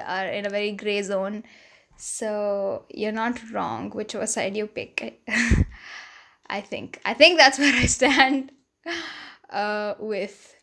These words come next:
political issues in general, social and political issues in general.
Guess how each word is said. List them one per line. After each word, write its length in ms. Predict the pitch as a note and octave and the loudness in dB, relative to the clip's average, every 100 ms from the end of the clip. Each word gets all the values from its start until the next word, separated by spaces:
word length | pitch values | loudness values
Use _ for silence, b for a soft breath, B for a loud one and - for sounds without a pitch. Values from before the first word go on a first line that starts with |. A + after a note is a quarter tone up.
| - | -4
political 500 | A3 G#3 - - - | -4 -2 -6 -6 -6
issues 420 | G3+ A#3 A3 G#3 G#3+ | -2 -2 -2 -4 -4
in 240 | G#3 G3+ | -4 -4
general, 460 | G#3+ - - - G#3 | -4 -6 -6 -12 -4
social 480 | - B3+ B3+ A#3+ | 4 4 4 0
and 160 | G#3 G3 | 0 -2
political 400 | G#3+ G3+ G#3 G3 | -6 -8 -8 -6
issues 320 | G3+ - F#3 | -6 -8 -10
in 140 | A3 - | -12 -10
general. 320 | - - | -10 -10